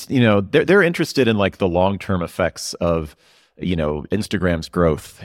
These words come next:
And, and they're doing well right now, right? Like, Facebook or Meta has been, like, on an upward swing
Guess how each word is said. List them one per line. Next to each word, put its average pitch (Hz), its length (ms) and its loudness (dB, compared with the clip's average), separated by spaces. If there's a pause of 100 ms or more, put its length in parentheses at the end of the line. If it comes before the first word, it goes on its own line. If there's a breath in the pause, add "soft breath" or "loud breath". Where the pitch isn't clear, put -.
And, 80 280 -4
and 110 100 2
they're 160 60 4
doing 170 240 2
well 120 220 4
right 80 180 -2
now, 71 140 -6
right? 82 260 2
Like, 87 120 -4
Facebook 95 480 -2
or 87 60 -2
Meta 87 240 4
has 80 140 -2
been, 87 200 -2
like, 78 200 -4
on 82 80 -2
an 76 80 -4
upward 80 340 -4
swing 85 460 -2